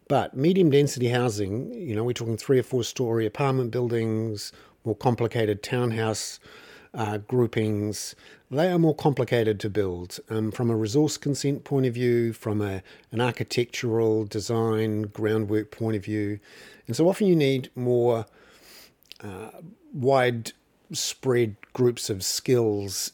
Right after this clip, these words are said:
and capital together in a single company to make that work. And we're starting to build up more of these. If you look at the stats, and I include some charts in the email newsletter, you'll see that we have a lot more, uh,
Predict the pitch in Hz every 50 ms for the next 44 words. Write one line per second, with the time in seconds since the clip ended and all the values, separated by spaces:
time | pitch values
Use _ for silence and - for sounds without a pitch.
0 | _ - 110 110 104 - - 117 107 - 113 101 101 95 87 - 110 98 107 107
1 | 98 101 101 - 107 104 104 - - - 107 101 98 101 98 95 - - 120 110
2 | - - 95 90 92 104 - - 104 101 101 95 92 - - 101 87 98 131 156
3 | 131 85 - _ _ _ _ - - - - - - - - - - _ _ -
4 | 139 139 147 160 185 170 - - 135 143 170 214 254 240 - - 185 143 147 170
5 | 165 147 143 151 180 220 - - 139 123 117 113 107 95 104 110 123 170 170 -
6 | 135 - 147 139 147 160 - - - 117 110 - - 135 123 120 - - - 113
7 | 107 110 110 - - 135 127 117 - - - - 113 107 - - 120 113 110 92
8 | - - - - 120 110 107 104 101 101 101 98 98 101 - - 110 104 101 98
9 | 92 95 107 120 135 135 - 120 101 95 101 101 107 117 - - - 143 139 131
10 | 120 123 123 - - - - - - - _ _ - 143 160 185 190 185 156 160
11 | 175 160 135 139 151 160 165 147 117 104 104 - _ _ - 117 113 110 107 98